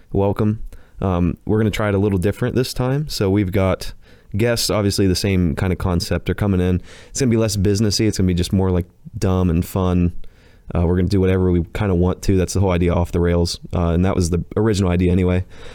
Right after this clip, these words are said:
So we're gonna do that. But with that, we do have a co-host now that, uh, is gonna make things a little easier. That's why we're able to,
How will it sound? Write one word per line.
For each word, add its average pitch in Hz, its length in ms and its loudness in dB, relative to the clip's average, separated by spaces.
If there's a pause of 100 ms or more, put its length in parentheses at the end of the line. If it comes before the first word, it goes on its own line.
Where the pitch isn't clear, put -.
(120)
So 160 100 0
we're 170 60 4
gonna 160 60 4
do 139 120 4
that. 151 220 2
But 120 320 2
with 127 540 2
that, 98 500 -2 (800)
we 117 160 2
do 120 120 4
have 113 100 2
a 90 60 -2
co-host 95 520 0
now 87 340 0 (500)
that, 90 360 0
uh, 87 520 2
is 87 140 0
gonna 98 160 0
make 98 260 0
things 98 260 0
a 95 40 2
little 95 180 2
easier. 92 400 2
That's 92 220 0
why 95 140 2
we're 92 140 2
able 90 180 2
to, 87 260 0